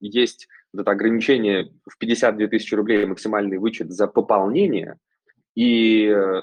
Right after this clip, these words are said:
довольно высокий порог, э, м, как бы когда ты не платишь налог на прибыль, да, там тридцать миллионов. Довольно много. То есть, да, ты можешь пополнить просто, получить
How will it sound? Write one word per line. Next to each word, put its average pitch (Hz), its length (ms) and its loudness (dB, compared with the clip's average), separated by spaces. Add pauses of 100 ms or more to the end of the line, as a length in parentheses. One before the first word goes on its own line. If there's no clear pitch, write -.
довольно 123 540 -2
высокий 131 440 -2
порог, 123 580 -4
э, 92 380 -6 (920)
м, 151 200 -12 (260)
как - 140 -20
бы - 80 -20
когда 107 220 2
ты - 120 -6
не 107 60 0
платишь 117 360 0
налог 107 320 2
на 101 100 0
прибыль, 107 440 -2 (260)
да, 95 180 -8
там - 100 -20 (100)
тридцать 104 260 -4
миллионов. 107 420 -2 (360)
Довольно 95 340 0
много. 123 600 4 (220)
То 110 60 0
есть, - 180 -4 (180)
да, 104 140 2
ты 110 120 -2
можешь 131 300 -4
пополнить 180 580 0
просто, 143 380 -6
получить 127 480 -10